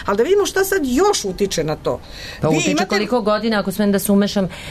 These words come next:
Speaker 2: je bilo rasprave ko će biti uopšte predsednik suda, da ne pričamo o Visokom savetu
Speaker 1: E, pa
Speaker 2: sudstva,
Speaker 1: to
Speaker 2: evo
Speaker 1: je
Speaker 2: sad
Speaker 1: ono što
Speaker 2: se,
Speaker 1: hoću da vam
Speaker 2: ovaj,
Speaker 1: kažem.
Speaker 2: oglasila i Evropska
Speaker 1: Vi,
Speaker 2: komisija koja
Speaker 1: ako vi
Speaker 2: traži da
Speaker 1: imate
Speaker 2: se reši
Speaker 1: situaciju
Speaker 2: problem.
Speaker 1: i te sudije koje, koje rade, ako imate situaciju da jedan sud ima petsto krivičnih predmeta,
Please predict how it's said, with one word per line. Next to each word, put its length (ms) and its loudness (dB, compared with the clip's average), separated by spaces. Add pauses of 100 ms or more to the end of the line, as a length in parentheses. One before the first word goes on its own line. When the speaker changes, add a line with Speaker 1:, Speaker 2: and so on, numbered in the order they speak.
Speaker 2:
je 160 2
bilo 260 2
rasprave 340 0
ko 120 -2
će 140 -2
biti 220 2
uopšte 300 0
predsednik 440 -2
suda, 280 0
da 120 0
ne 140 0
pričamo 340 0
o 40 0
Visokom 400 0
savetu 340 0
Speaker 1:
E, 40 0
pa 80 2
Speaker 2:
sudstva, 240 2
Speaker 1:
to 160 2
Speaker 2:
evo 100 4
Speaker 1:
je 80 2
Speaker 2:
sad 160 2
Speaker 1:
ono 100 0
što 120 -2
Speaker 2:
se, 60 2
Speaker 1:
hoću 240 2
da 20 4
vam 160 4
Speaker 2:
ovaj, 160 4
Speaker 1:
kažem. 160 0
Speaker 2:
oglasila 400 0
i 80 2
Evropska 400 0
Speaker 1:
Vi, 80 2
Speaker 2:
komisija 440 0
koja 140 4
Speaker 1:
ako 80 4
vi 60 2
Speaker 2:
traži 120 2
da 80 0
Speaker 1:
imate 240 2
Speaker 2:
se 80 2
reši 180 0
Speaker 1:
situaciju 380 4
Speaker 2:
problem. 180 0
Speaker 1:
i 60 -4
te 140 2
sudije 320 0
koje, 460 2
koje 240 2
rade, 320 0
ako 200 -4
imate 260 2
situaciju 460 -2
da 60 2
jedan 140 0
sud 180 -2
ima 140 2
petsto 400 -6
krivičnih 400 -6
predmeta, 460 -8